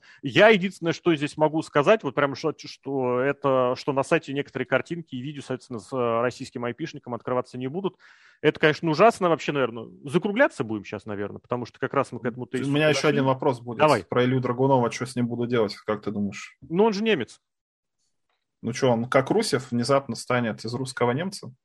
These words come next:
Speaker 1: М.
Speaker 2: Скажет: «Я мигрировал из этой проклятой страны». Вот в Германии-то. О, хорошо.
Speaker 1: Я не
Speaker 2: А в
Speaker 1: помню.
Speaker 2: России как мне плохо было.
Speaker 1: А
Speaker 2: Нет,
Speaker 1: он
Speaker 2: он к-,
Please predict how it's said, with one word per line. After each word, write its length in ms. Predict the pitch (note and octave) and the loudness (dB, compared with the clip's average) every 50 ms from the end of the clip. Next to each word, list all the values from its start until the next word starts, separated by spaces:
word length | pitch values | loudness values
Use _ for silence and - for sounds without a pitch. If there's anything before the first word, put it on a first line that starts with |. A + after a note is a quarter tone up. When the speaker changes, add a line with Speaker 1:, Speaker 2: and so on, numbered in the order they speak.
| _ _ _ - - | _ _ _ -18 -14
Speaker 1:
М. 380 | D3 C#3+ C#3 C#3 C#3 C#3 C#3 | -12 -10 -8 -8 -6 -6 -6
Speaker 2:
Скажет: 360 | C#3 C#3 C#3 C#3 C3+ C3+ C3 | -2 2 4 4 4 2 0
«Я 200 | C3 C#3 D#3+ F#3 | 2 6 6 6
мигрировал 600 | F#3 E3+ D#3+ C#3+ D#3 F3+ G3 G3 E3+ D3 C3+ C3 C3+ | 8 6 4 4 6 6 6 8 8 8 8 8 6
из 140 | C3 B2+ D3 | 6 6 4
этой 400 | D3 C#3+ - A#2+ A2+ A2 A2 - _ _ _ _ _ _ _ | 2 4 2 0 0 -2 -4 -8 _ _ _ _ _ _ _
проклятой 540 | - C#3+ C#3 C#3 - D#3 D#3 D3+ - F3 D#3+ | 4 4 4 4 4 4 4 4 4 2 -2
страны». 500 | - - - C#3+ C3 C#3 C#3+ C#3+ C#3 - _ _ _ _ _ - | -2 -2 -2 0 0 0 -2 -4 -6 -10 _ _ _ _ _ -8
Вот 160 | - A2+ A2 | -6 -6 -6
в 60 | A2+ | 0
Германии-то. 680 | A#2 C3+ C3+ C3+ C#3 C3 B2 A#2 G#2+ G#2 - G#2 G2+ A2 | 2 2 2 4 4 2 2 2 0 -2 -2 0 2 6
О, 300 | B2+ F3+ A#3 - - - _ _ _ | 8 8 8 8 4 0 _ _ _
хорошо. 600 | _ - - A2+ - - - F3 G3+ F3 - - _ _ _ _ _ | _ -4 -4 -4 -4 -2 4 6 6 4 4 0 _ _ _ _ _
Speaker 1:
Я 260 | - A#2+ G#2 B2 F3 F#3+ | -12 -8 -4 -2 -2 -2
не 140 | F#3+ G3 | -2 -2
Speaker 2:
А 60 | - A2 | -2 0
в 40 | |
Speaker 1:
помню. 300 | A3+ B3 A3 E3 C3 A#2+ | 0 0 2 2 0 -2
Speaker 2:
России 160 | A2+ - C3 B2+ | -2 -2 -4 -2
как 260 | B2+ B2+ B2 B2 - | 0 0 0 0 0
мне 140 | B2 A#2+ B2 | -2 -2 -2
плохо 320 | - C3 B2 - - G#2+ | -2 -4 -4 -4 -4 -4
было. 320 | G#2 G#2+ G#2 G#2 G2+ G#2 B2 | -2 -2 -2 -2 -4 -2 4
Speaker 1:
А 80 | C3 | 6
Speaker 2:
Нет, 80 | B2+ D3+ | 8 8
Speaker 1:
он 120 | F#3 F#3+ | 8 6
Speaker 2:
он 280 | - - C3 C3 C3 C3 | 6 4 4 2 0 -4
к-, 440 | - - - C3+ C3+ B2 B2+ B2+ | -10 -12 -6 -4 -4 -2 -4 -6